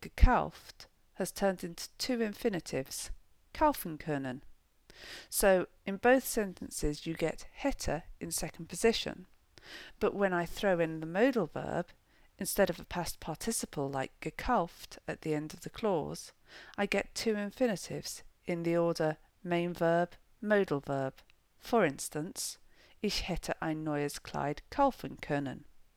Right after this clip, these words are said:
Unlike when I'm not using a modal verb, I stick with "hätte", not "wäre", in second position,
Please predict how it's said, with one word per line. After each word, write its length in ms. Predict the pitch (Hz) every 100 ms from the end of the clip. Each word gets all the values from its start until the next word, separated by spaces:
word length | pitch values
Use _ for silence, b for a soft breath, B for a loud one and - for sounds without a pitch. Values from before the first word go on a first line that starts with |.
| _ _ _ _ - B B B B B B B B -
Unlike 520 | 254 330 311 269 -
when 160 | 226 202
I'm 240 | 190 190
not 300 | 233 - -
using 280 | 156 139 -
a 60 | 127
modal 340 | 127 120 131
verb, 420 | 131 131 123 143 - - _ -
I 120 | 185
stick 380 | 175 - - -
with 140 | 180 -
"hätte", 600 | - 277 226 - 139 - - -
not 280 | 190 175 -
"wäre", 580 | 170 190 180 156 143 151 _ -
in 80 | 160
second 440 | - 180 - 151
position, 480 | 147 135 - 151